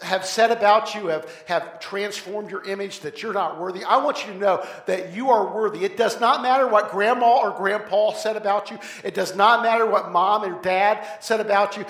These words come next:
It does not matter what a spouse or an ex-spouse has said about you.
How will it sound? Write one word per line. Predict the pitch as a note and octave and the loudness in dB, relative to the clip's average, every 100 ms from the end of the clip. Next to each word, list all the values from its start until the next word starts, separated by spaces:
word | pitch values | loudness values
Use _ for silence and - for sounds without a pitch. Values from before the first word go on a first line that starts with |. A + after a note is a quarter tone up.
| - | -12
It | - | -8
does | G3 - | -6 0
not | G#3 A#3 - - - F#3+ | 2 4 0 -8 -16 -4
matter | G3+ A3 A3+ | 2 2 2
what | F#3 F3 | 2 2
a | E3 | 2
spouse | - G#3 G#3 A3+ - | -2 2 4 4 2
or | F#3 | -6
an | - - | -6 0
ex-spouse | A3+ A3+ - G#3 G3+ G#3 - - - | 2 0 -2 2 4 4 0 -8 -6
has | A#3 A3 | -4 -2
said | G#3 G#3 | 0 0
about | F#3+ F#3+ G#3 | 2 2 2
you. | - | -4